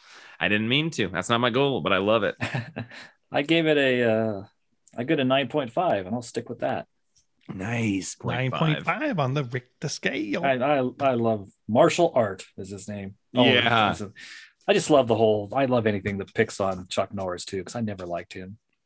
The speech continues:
Speaker 2: I don't know anything about him, if he's, like, actually a nice guy or a jerk. I don't know.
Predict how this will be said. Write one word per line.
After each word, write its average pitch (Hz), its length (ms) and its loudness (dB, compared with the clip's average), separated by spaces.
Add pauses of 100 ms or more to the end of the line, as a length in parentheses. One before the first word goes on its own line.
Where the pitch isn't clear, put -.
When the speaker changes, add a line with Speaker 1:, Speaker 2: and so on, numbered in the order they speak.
(120)
Speaker 2:
I 147 60 4
don't 143 80 2
know 127 140 2
anything 117 240 2
about 104 280 0
him, 101 120 -4
if 95 120 -6
he's, 101 180 -4
like, 101 180 -2
actually 101 300 -4
a 98 40 -2
nice 101 240 -4
guy 104 280 -2
or 98 100 -6
a 90 60 -10
jerk. 98 360 -10
I 90 80 -8
don't 87 140 -14
know. 98 60 -20